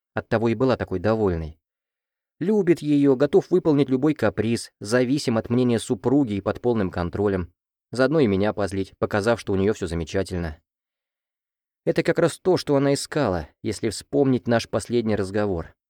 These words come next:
Материально моя бывшая никогда не нуждалась. Но, думаю, Михаил и в финансовом плане весьма выгодная партия. А если мадам Экс-Мещерскую обуяет похоть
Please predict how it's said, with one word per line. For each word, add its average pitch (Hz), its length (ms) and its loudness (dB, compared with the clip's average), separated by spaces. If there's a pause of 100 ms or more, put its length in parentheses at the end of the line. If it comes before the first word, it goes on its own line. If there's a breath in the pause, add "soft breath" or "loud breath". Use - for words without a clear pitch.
(920)
Материально 147 560 2
моя 127 220 2
бывшая 139 380 0
никогда 135 360 0
не 85 80 -2
нуждалась. 80 600 -6 (320)
Но, 123 220 2
думаю, 139 540 4
Михаил 143 460 2
и 139 120 -2
в 123 60 -12
финансовом 101 680 0
плане 131 400 0
весьма 113 420 0
выгодная 107 520 -2
партия. 80 560 -8 (1300)
А 110 80 2
если 110 240 0
мадам 110 360 2
Экс-Мещерскую 107 1000 -2
обуяет 101 500 0 (100)
похоть - 600 -6